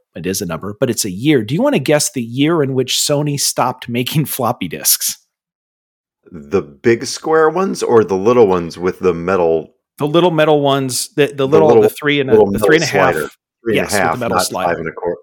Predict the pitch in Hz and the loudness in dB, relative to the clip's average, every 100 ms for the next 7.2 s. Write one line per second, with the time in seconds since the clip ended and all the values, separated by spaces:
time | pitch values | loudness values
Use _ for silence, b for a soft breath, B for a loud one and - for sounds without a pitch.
0 | 87 82 82 76 139 135 160 175 - - | -8 -6 -4 -2 0 2 0 -2 -8 -10
1 | 147 143 165 - - - 147 - 139 135 | -4 0 0 -2 -10 -4 -2 -2 -2 -2
2 | 123 - 120 120 110 104 98 123 151 165 | -4 -8 -8 -6 -6 -8 -8 -8 0 2
3 | 151 147 - 127 113 101 - 131 120 98 | 2 0 0 -2 -4 -6 -4 -2 -2 -6
4 | - 123 85 98 101 135 113 98 90 80 | -10 -8 -8 -8 -4 -2 0 0 0 -2
5 | - 98 87 - 95 82 - 85 82 80 | -4 0 0 0 0 0 -2 -6 -4 -6
6 | 78 78 82 76 - 92 - 80 - _ | -6 -6 -6 -6 -8 -10 -6 -6 -8 _
7 | 135 110 | -6 -6